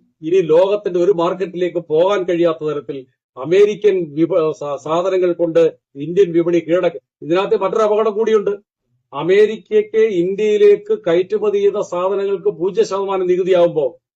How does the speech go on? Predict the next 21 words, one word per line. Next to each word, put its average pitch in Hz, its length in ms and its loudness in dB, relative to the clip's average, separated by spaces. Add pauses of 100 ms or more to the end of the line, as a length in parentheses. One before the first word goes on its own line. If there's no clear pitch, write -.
(140)
ലോകത്തിന്റെ 180 560 -2
നാനാ 175 500 -2
ഭാഗങ്ങളിൽ 175 560 -2
നിന്ന് 165 160 -2
അമേരിക്ക, 175 380 -2
ലോകത്തിലെ 175 460 0
ഏറ്റവും 190 240 -2
വലിയ 202 140 -2
മാർക്കറ്റാണ് 185 540 -4
ഇന്ത്യ, 175 280 -2 (440)
അമേരിക്ക 180 440 0
അമേരിക്കയിലേക്ക് 175 1120 0 (220)
ഇറക്കുമതി 170 560 -2
ചെയ്തിട്ട് 175 340 0
ആ 175 160 0
ഇറക്കുമതി 190 520 0
ചെയ്ത 208 180 4
സാധനം 180 340 -2
ഇന്ത്യൻ 170 320 0
വിപണിയിലേക്ക് 170 400 -2
കൊണ്ടുവന്ന് 160 420 -2